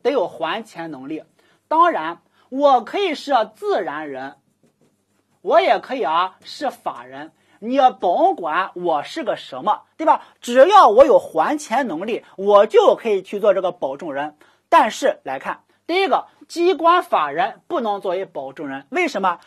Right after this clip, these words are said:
所谓的机关法人呢，其实就指的是行政机关嘛。行政机关代表的谁啊？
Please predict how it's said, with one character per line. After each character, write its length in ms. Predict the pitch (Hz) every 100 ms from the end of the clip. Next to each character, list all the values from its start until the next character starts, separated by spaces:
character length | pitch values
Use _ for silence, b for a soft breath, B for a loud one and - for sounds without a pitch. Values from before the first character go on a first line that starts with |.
| b
所 180 | - 262
谓 120 | 381
的 120 | 381
机 240 | 262 320 370
关 220 | 339 339
法 240 | - 180
人 80 | 156
呢， 160 | 196 165
其 140 | -
实 60 | 233
就 120 | 285
指 120 | 165
的 80 | 147
是 100 | 160
行 260 | - 156 185
政 140 | 269
机 140 | 190 190
关 200 | 196 190
嘛。 140 | 139 _ b b
行 340 | - 247 277
政 200 | 403 403
机 140 | 277 302
关 260 | 294 302 294
代 260 | 359 302
表 100 | 214
的 80 | 180
谁 160 | 175 151
啊？ 160 | 151